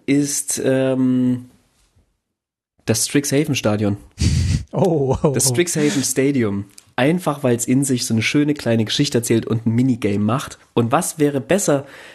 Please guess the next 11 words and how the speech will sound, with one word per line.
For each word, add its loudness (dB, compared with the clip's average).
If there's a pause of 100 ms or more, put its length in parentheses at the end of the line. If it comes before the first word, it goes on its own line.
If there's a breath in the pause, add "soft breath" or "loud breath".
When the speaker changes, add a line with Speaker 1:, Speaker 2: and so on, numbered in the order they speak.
(240 loud breath)
Speaker 1:
geeignet, 0
für -4
eine 4
Karte -2
ein 2
Minigame 2
zu -4
machen, 0
als 0
ein 0
Stadion, 0